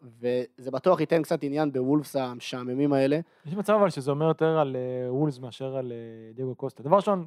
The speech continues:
Speaker 2: לא הזכרנו, הם בעצם הביאו חלוץ שכנראה קרע את הצולבת, שזה נאחס, אין מה לעשות. אה, ראול חימנז זה לא אותו שחקן,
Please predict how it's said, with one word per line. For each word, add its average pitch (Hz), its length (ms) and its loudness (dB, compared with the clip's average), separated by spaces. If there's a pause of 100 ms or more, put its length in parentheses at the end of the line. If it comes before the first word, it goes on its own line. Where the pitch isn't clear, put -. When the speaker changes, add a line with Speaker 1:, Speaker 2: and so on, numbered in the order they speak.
Speaker 2:
לא 139 160 -2
הזכרנו, 139 340 -6
הם 123 60 -10
בעצם 127 240 -8
הביאו 127 200 -4
חלוץ 127 240 -4
שכנראה 120 720 -10
קרע 113 180 -14
את - 60 -18
הצולבת, 117 480 -10 (400)
שזה 120 280 -12
נאחס, - 500 -14 (100)
אין 123 100 -16
מה 120 60 -14
לעשות. - 420 -10 (640)
אה, 135 60 -6 (840)
ראול 131 160 0
חימנז 143 300 -8
זה 127 80 -8
לא 127 60 -8
אותו 123 120 -10
שחקן, - 280 -20